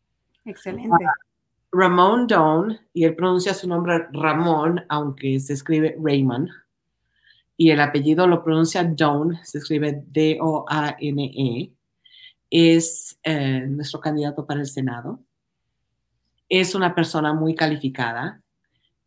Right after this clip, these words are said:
Speaker 2: ha estado en todos los condados haciendo campaña y ha tratado de estar en las, en los debates. No le han permitido en los debates con republicanos y demócratas.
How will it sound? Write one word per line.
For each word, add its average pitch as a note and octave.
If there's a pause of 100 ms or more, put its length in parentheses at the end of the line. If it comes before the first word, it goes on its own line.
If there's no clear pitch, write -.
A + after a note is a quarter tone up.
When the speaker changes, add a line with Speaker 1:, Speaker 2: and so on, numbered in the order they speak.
(120)
Speaker 2:
ha E3
estado F3
en D#3+
todos A#3
los A#3
condados E3
haciendo D#3
campaña C#3 (2000)
y G3
ha D#3
tratado E3
de E3
estar D#3
en D3+
las, -
en D#3
los D3
debates. F3
No F#3+
le G#3+
han A3
permitido D#3
en A3+
los F#3+
debates D#3+
con D3
republicanos C3+
y C3
demócratas. -